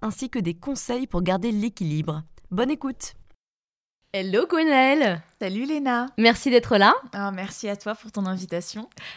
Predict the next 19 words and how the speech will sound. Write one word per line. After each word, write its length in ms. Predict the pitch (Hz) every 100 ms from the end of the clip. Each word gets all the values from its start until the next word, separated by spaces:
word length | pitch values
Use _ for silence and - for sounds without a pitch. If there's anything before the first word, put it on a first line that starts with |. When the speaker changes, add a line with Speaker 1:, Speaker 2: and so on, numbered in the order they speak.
| -
Speaker 1:
Alors 200 | 220 240
aujourd'hui, 320 | 269 294 294
on 40 |
va 100 | 262
parler 240 | 226 202 185
d'Ayurveda. 760 | 196 233 254 208 220 190 233 - _ _ _ _ _ _ _ _
Voilà. 200 | - 170 -
<laughs> 1200 | 427 508 - 508 302 466 - - - 381 - -
Speaker 2:
Exactement. 520 | 214 226 262 233 202 508
<laughs> 40 | - 311 427 698 - 311 - 247 320 285 208
Bah, 100 | -
un 100 | 214
peu 100 | 247
ma 100 | 233
spécialité, 540 | 220 208 196 196 202
quoi. 120 | 202 285
Speaker 1:
Voilà, 220 | 262 269
c'est, 200 | 262 247
ah, 160 | 330